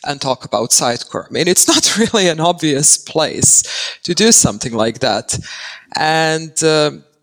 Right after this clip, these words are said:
it's, it's just the flow of ideas, if I'm honest. Even though Sitecore is a paid platform, it quite frequently feels more like open source, more like plug and play, that you can do so many things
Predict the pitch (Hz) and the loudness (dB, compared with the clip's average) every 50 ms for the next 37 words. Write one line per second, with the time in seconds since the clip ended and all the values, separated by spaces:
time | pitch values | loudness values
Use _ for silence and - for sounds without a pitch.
0 | _ _ _ _ _ _ _ _ _ _ _ _ _ _ _ _ - - - 190 | _ _ _ _ _ _ _ _ _ _ _ _ _ _ _ _ -10 -2 -2 0
1 | 196 - - - - - _ _ _ _ _ _ - - - - - - - - | 2 2 2 0 0 -4 _ _ _ _ _ _ -20 -18 -18 -18 -20 -20 -20 -20
2 | _ _ _ _ _ _ _ _ _ - 185 - - - 277 320 - 262 - - | _ _ _ _ _ _ _ _ _ 0 2 2 2 4 2 4 4 2 2 2
3 | - 196 190 196 180 160 139 - - 165 139 139 - 165 160 127 98 104 - - | 0 2 2 4 4 4 4 2 2 0 0 2 2 2 2 2 2 2 2 2
4 | - - 151 - - 143 135 123 127 117 104 90 - - - 170 165 180 190 196 | 2 0 -2 -4 -4 -2 0 2 2 2 2 0 0 2 2 2 2 2 2 2
5 | 185 190 180 170 165 156 - - 139 123 127 - - - 143 131 123 - - - | 2 4 4 4 6 4 2 2 2 0 -2 -2 -2 -2 0 2 2 0 0 -2
6 | - 113 104 117 - - 131 127 135 - - - - 165 160 160 151 127 - - | -2 -4 -4 -4 -4 -2 0 0 0 -2 -2 -2 0 0 0 0 -2 -6 -6 -2
7 | 127 123 127 123 - - - 120 117 - - 127 113 - - 127 127 123 127 120 | 0 0 0 -2 -4 -4 -4 -4 -4 -4 -4 -6 -8 -6 -8 -12 -10 -10 -10 -6
8 | - 139 120 117 123 - - 127 120 117 117 120 117 113 110 113 - - 127 110 | -4 -2 0 2 2 2 0 0 0 0 2 2 2 2 0 -2 -2 -2 -2 -2
9 | - - 131 135 - - 143 131 139 139 - - - - 107 104 101 98 104 - | -2 -2 -2 0 0 2 4 2 2 4 4 2 2 2 0 -2 -2 -2 -2 -4
10 | - - 113 104 107 113 113 113 - - 123 107 110 113 120 117 104 107 107 - | -4 -4 -4 -4 -4 -4 -8 -12 -6 -2 0 0 2 0 0 -2 -4 -4 -6 -6
11 | - - 113 - 113 113 - - 120 107 110 110 110 120 117 - - 147 147 156 | -8 -8 -6 -4 0 2 2 2 2 0 -2 -2 -2 -2 -2 0 0 0 0 0
12 | 156 - - - - | 0 2 2 2 2